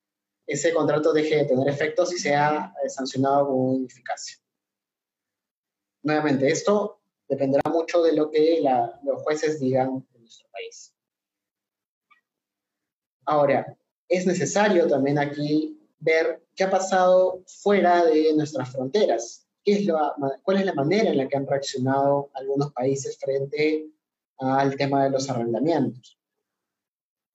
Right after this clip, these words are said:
Si a diferencia de lo que ha ocurrido con nosotros,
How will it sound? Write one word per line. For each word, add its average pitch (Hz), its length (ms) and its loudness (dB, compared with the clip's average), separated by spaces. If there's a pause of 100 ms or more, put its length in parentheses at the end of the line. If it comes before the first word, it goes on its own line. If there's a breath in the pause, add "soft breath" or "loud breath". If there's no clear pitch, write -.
(600)
Si - 140 -2
a 175 40 6
diferencia 185 840 2
de 139 80 2
lo 131 80 4
que 147 80 -2
ha 151 40 0
ocurrido 160 380 2
con 165 140 0
nosotros, 170 680 -2